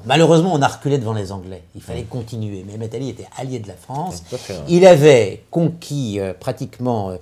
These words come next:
Speaker 1: tout le Moyen-Orient jusqu'au bord de la, de la Turquie, la Syrie. Il avait conquis la Syrie. Hein, il a dû reculer ensuite.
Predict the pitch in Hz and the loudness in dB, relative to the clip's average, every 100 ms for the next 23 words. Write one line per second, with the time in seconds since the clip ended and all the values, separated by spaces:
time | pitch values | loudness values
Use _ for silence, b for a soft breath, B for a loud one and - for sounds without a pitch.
0 | B B _ - 180 165 147 127 139 135 | B B _ -2 2 2 2 0 0 -2
1 | 117 104 - 107 117 127 107 92 92 98 | -2 -8 -12 -6 -2 0 -2 -6 -10 -10
2 | 160 - 175 - - - 240 101 101 127 | -8 -6 -4 -2 -2 -2 -4 -6 -8 -10
3 | 113 165 113 - 175 196 - b b b | -6 -4 -4 -4 -6 -8 -12 b b b
4 | 110 139 107 104 113 - 151 147 151 240 | -12 -8 -8 -8 -10 -2 0 0 -2 -6
5 | 180 - - | -8 -10 -20